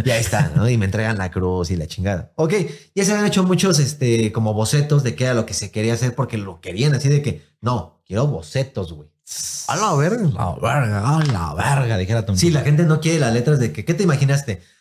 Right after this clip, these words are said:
Speaker 1: Ah, que nada más Vin Diesel me dice, "Hola", y se va. No, lo queremos boceteado, lo queremos guionado, lo queremos con minutos, segundos y así de que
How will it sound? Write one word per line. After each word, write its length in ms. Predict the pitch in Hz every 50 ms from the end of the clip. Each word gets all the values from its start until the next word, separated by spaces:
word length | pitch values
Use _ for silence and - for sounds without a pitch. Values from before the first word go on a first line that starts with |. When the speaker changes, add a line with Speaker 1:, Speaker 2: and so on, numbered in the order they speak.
| - _
Speaker 1:
Ah, 200 | 294 269 262 -
que 80 | - 202
nada 160 | 214 247 254
más 160 | 254 254 233
Vin 120 | 196 233 233
Diesel 240 | 233 214 190 220 196
me 100 | 175 160
dice, 300 | 160 180 165 - 170 -
"Hola", 280 | - 226 269 311 311 285
y 80 | 233 160
se 100 | - 147
va. 320 | 123 95 - - - _ _ _ _ _ _ _ _ _ _
No, 480 | 95 92 110 135 147 117 92 82 - _ _ _ _ _
lo 120 | 95 87
queremos 420 | - 101 95 101 113 135 151 151 139
boceteado, 720 | 117 101 - - 98 85 - - 110 113 127 143 160 170
lo 160 | 160 113 95
queremos 500 | - 98 95 101 104 117 127 123 110 107 98
guionado, 760 | 95 98 90 87 90 92 107 123 135 143 156 170 180 196 185
lo 160 | 131 101 -
queremos 480 | - 98 95 104 107 117 123 127 113 -
con 220 | - 101 92 90
minutos, 560 | 87 87 90 90 101 123 131 - 165 160 151
segundos 640 | - 110 92 87 95 107 117 123 131 139 156 143 151
y 40 | 92
así 180 | 78 - 110
de 160 | 107 120 117 120
que 200 | - 98 82 -